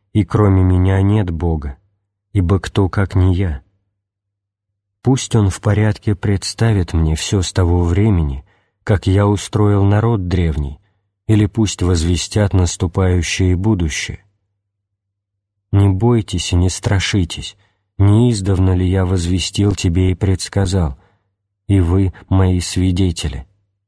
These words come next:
Пророчество о Кире, Исайя, глава сорок пятая, стих четвертый.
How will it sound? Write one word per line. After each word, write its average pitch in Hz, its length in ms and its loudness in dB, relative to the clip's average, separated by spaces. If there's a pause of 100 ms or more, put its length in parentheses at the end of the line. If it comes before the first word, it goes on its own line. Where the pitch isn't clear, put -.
(3000)
Пророчество 101 840 0
о 104 140 0
Кире, 87 520 -2 (380)
Исайя, 98 640 0
глава 92 440 0
сорок 87 380 -4
пятая, 101 360 0
стих 82 260 -4
четвертый. 90 640 -2